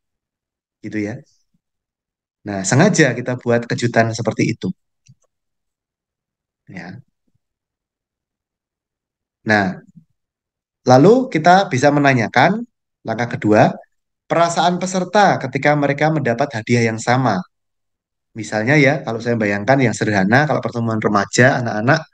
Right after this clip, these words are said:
ya diberi permen gitu kan. "Loh kok semuanya diberi permen dua? Kan tadi kami benar, atau dia kan salah," gitu kan. "Kok begitu? Nggak adil," gitu kan. Nah, komentar-komentarnya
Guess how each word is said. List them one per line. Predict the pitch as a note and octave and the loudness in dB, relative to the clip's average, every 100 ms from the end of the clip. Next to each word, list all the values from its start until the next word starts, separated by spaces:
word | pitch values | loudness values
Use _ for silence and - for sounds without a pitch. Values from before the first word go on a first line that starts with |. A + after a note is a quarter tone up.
| _ _ _ _ _ _ | _ _ _ _ _ _
ya | A#2+ A2 G#2+ G#2+ | -4 -2 -2 -4
diberi | - - A#2 A#2 | -6 -2 0 0
permen | G#2 G2 B2 B2 | 0 0 0 0
gitu | G#2+ G#2 | -2 -6
kan. | G#2 A2 _ _ _ _ _ _ _ _ - | -6 -12 _ _ _ _ _ _ _ _ -2
"Loh | B2+ | -2
kok | - F3+ | 0 0
semuanya | G#3 G3 G3+ G#3 | 2 4 4 4
diberi | C3+ D3 F3 | 2 0 0
permen | F3+ F3 F3+ F3+ F#3 F#3 _ _ _ _ _ _ _ | 0 0 2 2 -2 -6 _ _ _ _ _ _ _
dua? | - D#3 G3+ G3 F#3 F3+ F3 - | -2 2 2 2 -2 -4 -8 -6
Kan | F#3 G#3+ F#3+ | -2 0 0
tadi | E3 F3+ | 2 2
kami | F#3+ E3 F3+ | 2 0 0
benar, | F3 F#3+ F#3+ E3+ D3+ C#3 - | 0 2 2 2 0 0 -4
atau | C3+ | -6
dia | D3 C3 D3 | -4 0 2
kan | F#3 | 2
salah," | F#3 E3+ D3+ A2 G#2 G#2 | 0 0 2 0 -2 -8
gitu | G#2 F#2 | -14 -14
kan. | F#2 C3+ _ _ _ _ _ _ _ _ _ _ _ _ _ _ _ _ _ | -14 -18 _ _ _ _ _ _ _ _ _ _ _ _ _ _ _ _ _
"Kok | F#3+ D#3 | -6 -2
begitu? | D3+ F#3 G3 G3 F#3 F3 | 2 4 6 6 4 0
Nggak | D#3 E3 E3 | -4 -6 -4
adil," | - F3+ F3 E3 A#2+ | 2 2 2 -2 -4
gitu | A#2 | -4
kan. | A2+ D3 | -6 -6
Nah, | D3+ G2+ G2 F#2+ - | -4 -2 -2 -4 -4
komentar-komentarnya | - A2 A2 A2+ A2 G#2+ G2+ G#2 | -2 2 2 2 0 0 -2 -2